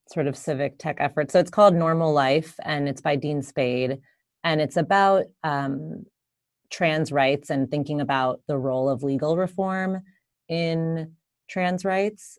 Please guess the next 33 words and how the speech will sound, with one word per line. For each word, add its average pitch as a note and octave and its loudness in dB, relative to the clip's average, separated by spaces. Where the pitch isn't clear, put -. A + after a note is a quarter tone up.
Um, C#3 0
and D#3 -4
I D3 -4
think D#3 -4
there D#3+ 0
are D#3 2
really E3 0
interesting C#3+ -6
parallels C#3 -2
to C#3+ -8
thinking C#3 -4
about C3+ -2
kind C3+ -6
of B2 -6
civic C3+ -2
tech C3+ -2
and C#3 -4
how C3 -2
public E3 2
interest D#3 0
law C#3+ 4
and C#3 -4
public C#3+ -2
interest C#3+ -2
tech C3+ 0
are D3 2
both C#3+ -2
taking, C#3 -2
um, C3 -6
these C#3+ -2
kind C#3 -4
of C3 -2
system, D3 0